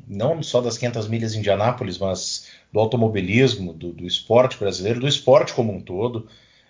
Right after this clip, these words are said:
É, foi sensacional, muita gente, é, escrevendo, e eu tive a felicidade de receber muitas mensagens, é, muito legais,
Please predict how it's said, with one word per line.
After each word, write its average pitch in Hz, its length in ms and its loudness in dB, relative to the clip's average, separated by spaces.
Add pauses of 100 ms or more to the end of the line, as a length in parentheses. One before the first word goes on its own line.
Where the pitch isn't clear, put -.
(100)
É, 87 460 0
foi 117 140 -4
sensacional, 117 680 2
muita 127 320 2
gente, 113 640 -2 (260)
é, 90 160 2
escrevendo, 117 840 0 (160)
e 87 240 -6
eu 107 240 0 (100)
tive 110 220 -6
a 107 40 -4
felicidade 107 440 0
de 107 100 -6
receber 104 380 -4
muitas 113 300 -4
mensagens, 107 880 2 (260)
é, 87 340 2 (100)
muito 131 460 4
legais, 110 840 4